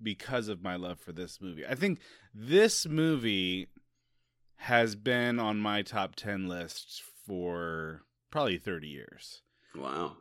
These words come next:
Speaker 1: It was on my first top ten list when I was sixteen years old, and it's, it's still on my top ten list. So
Speaker 2: Is this your highest ranking Western on this list?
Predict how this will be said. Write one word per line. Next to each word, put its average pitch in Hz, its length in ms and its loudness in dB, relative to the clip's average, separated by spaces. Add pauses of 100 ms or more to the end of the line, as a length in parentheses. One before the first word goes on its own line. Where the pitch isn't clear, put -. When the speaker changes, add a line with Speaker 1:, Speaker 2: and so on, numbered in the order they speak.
Speaker 1:
It 185 100 4
was 160 140 6
on 147 120 6
my 104 100 2
first 185 320 -2
top 165 240 4
ten 143 240 0
list 135 300 0
when 107 120 -2
I 92 120 -2
was 82 80 -8
sixteen 120 460 -6
years 113 200 -2
old, 98 420 2
and 82 300 -6
it's, - 440 -12 (100)
it's - 320 -14
still 131 260 0
on 165 260 2
my 165 140 0
top 170 260 0
ten 87 280 -2
list. 55 340 -14
So 92 260 -2 (120)
Speaker 2:
Is 90 100 -4
this 92 140 -2
your 95 120 6
highest 90 380 6
ranking 87 380 2
Western 85 420 2
on 82 160 0
this 85 300 -4
list? 85 300 -6